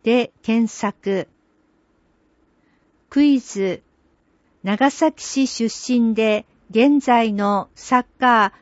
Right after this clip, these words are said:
ー日本代表の監督は？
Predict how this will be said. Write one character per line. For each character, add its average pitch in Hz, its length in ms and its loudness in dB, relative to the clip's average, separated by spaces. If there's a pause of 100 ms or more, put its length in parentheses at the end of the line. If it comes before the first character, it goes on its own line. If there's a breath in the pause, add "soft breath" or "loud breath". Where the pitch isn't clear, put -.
(160 soft breath)
ー 214 40 -6
日 220 100 0
本 269 320 2
代 220 220 0
表 240 360 0
の 226 180 0
監 220 300 -2
督 220 380 -4
は？ 208 320 2